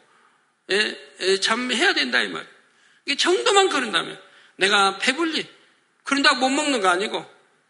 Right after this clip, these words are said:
내가 수익 그냥 한 달에 십일 조, 어, 뭐 몇백만 원 할 거 그냥 적게 한다고 해도, 어, 오십만 원 한다고 해도, 아, 그걸로 만족하고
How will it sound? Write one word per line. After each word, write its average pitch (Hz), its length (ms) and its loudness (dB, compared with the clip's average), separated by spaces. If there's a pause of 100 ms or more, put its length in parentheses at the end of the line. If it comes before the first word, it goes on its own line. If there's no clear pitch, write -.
(460)
내가 226 280 4
수익 269 420 -2
그냥 214 460 2 (180)
한 247 180 0
달에 226 240 2
십일 240 320 -4
조, 214 280 -2 (280)
어, 208 120 -6
뭐 220 540 -2
몇백만 240 460 2
원 214 80 0
할 233 160 0
거 170 200 -6 (360)
그냥 220 240 -2
적게 269 320 0
한다고 233 360 0
해도, 202 180 0 (580)
어, 185 120 0
오십만 311 460 2
원 277 100 0
한다고 214 380 0
해도, 196 260 -4 (520)
아, 254 100 2
그걸로 403 300 4
만족하고 220 600 0